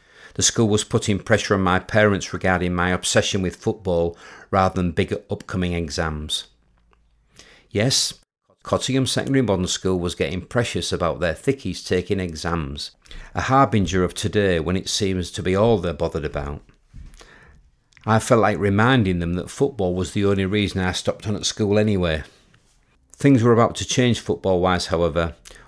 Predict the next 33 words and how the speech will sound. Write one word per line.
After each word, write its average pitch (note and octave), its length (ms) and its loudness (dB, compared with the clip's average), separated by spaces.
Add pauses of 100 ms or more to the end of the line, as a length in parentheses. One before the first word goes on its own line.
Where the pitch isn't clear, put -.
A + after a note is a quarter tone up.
(100)
when F#2+ 140 0
I G2 80 4
was G2+ 180 2
introduced G#2+ 600 -2
to F2 60 -6
the D#2 80 -8
fruit - 300 -4
trade F#2 320 -4
setup - 540 -6
with F2+ 120 -4
all G2 180 0
those F#2+ 280 -2
wonderful G2+ 420 -2
old F#2 240 0
pros F#2+ 400 -2
and D#2+ 80 -4
experienced F2+ 760 -4
top G2+ 200 -6
amateurs, E2 600 -4 (320)
and F#2 100 -2
most F#2+ 260 -2
importantly, F2+ 760 0 (280)
refreshingly F2+ 640 -2
nice F2 240 -2
people. E2 460 -8 (420)
Playing B2+ 280 6
with B2 120 4
them G2+ 220 4
felt E2+ 280 2
natural F2 680 -2
and F#2+ 120 -4
so F2+ 300 0
easy. D#2+ 440 -4